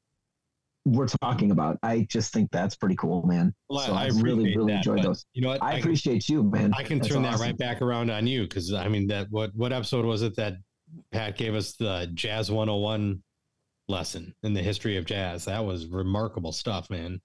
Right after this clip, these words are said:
Speaker 1: Wow.
Speaker 2: So I, I, you know,
Speaker 1: I
Speaker 2: it
Speaker 1: don't know.
Speaker 2: really speaks to, like, once, once we have an opportunity to find something that's in our wheelhouse, and, you know, John gives us the floor to kind of
Speaker 1: Yeah.
Speaker 2: just open the floodgates of our mind and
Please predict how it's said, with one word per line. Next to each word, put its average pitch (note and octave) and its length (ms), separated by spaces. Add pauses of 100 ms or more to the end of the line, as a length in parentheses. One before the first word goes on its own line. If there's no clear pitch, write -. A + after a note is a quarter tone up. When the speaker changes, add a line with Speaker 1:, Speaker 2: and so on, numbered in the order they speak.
(140)
Speaker 1:
Wow. F2+ 380 (960)
Speaker 2:
So - 160
I, G#2+ 200
I, A2+ 40
you A2+ 140
know, G#2+ 80
Speaker 1:
I - 20
Speaker 2:
it G#2 120
Speaker 1:
don't G2 80
know. G2 80
Speaker 2:
really A2+ 180
speaks - 320
to, A#2+ 100
like, G#2 220
once, A#2+ 400
once C#3+ 320
we C#3 300
have C3 240
an A#2+ 80
opportunity G#2+ 560
to F#2+ 280
find G2+ 300
something G#2 440 (400)
that's F#2+ 200
in A2 100
our G#2 120
wheelhouse, F#2+ 640
and, F2+ 100 (140)
you G#2 100
know, F2 160
John F#2 300
gives F#2 220
us F2+ 200
the F#2+ 100
floor G2 380
to F2 320 (1120)
kind G#2+ 180
of F#2 60
Speaker 1:
Yeah. F2+ 140
Speaker 2:
just - 100 (680)
open A#2+ 240
the G#2 80
floodgates A2+ 500
of A2 100
our G#2+ 140
mind G#2 420
and F2+ 280